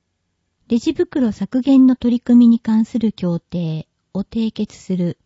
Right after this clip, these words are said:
市内店舗、十事業者三十二店舗での令和六年三月のエコバッグ持参率は約八十三パーセントでした。引き続き、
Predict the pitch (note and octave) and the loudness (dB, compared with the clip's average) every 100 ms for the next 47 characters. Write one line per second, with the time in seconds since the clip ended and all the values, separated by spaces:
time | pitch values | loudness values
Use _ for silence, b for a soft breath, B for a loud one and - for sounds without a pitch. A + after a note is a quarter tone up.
0 | _ _ - B3 C#4 C#4 - A#3+ G3 - | _ _ 2 4 4 0 0 0 0 -6
1 | C3 - _ _ _ - C4 C#4 D4+ C#4 | -12 -12 _ _ _ -4 0 0 -4 -4
2 | C#4+ C4+ G#3+ - C4+ B3+ F#3+ E3 D#3 - | -4 -4 -6 0 2 2 0 0 -2 -2
3 | G3+ F#3 - - - _ _ _ A#3 A#3 | -2 -2 -6 -16 -18 _ _ _ 0 2
4 | D3+ - _ _ - C#4 D#4+ B3+ F#3+ F#3+ | 2 -2 _ _ -4 -2 0 0 -2 0
5 | C4 B3 F#3 - C4+ C#4 A3+ - E3 D#3 | 4 4 4 0 2 2 0 -2 0 0
6 | - E3+ - C#4 D#4 C#4+ - F3+ F3+ - | -2 -10 -8 -6 -6 -8 -8 -6 -6 0
7 | B3+ A#3+ F#3 - C#3+ C#3 - _ _ _ | 2 2 0 -8 -10 -10 -14 _ _ _
8 | _ B3 - F3+ - - A#3 C#4+ C#4 D4+ | _ -12 -8 -8 -8 -14 -8 -6 -4 -6
9 | - C#4+ C#4+ - C#4 C#4+ C#4+ C#4 B3 F3+ | -4 -2 -2 -2 -8 -4 0 0 -2 -6
10 | D#3+ - - - _ _ _ _ _ _ | -10 -14 -20 -20 _ _ _ _ _ _
11 | _ - C#4 C4+ C#4 C4 B3+ A#3 A3+ | _ -8 -6 -2 -2 -2 -2 -4 -6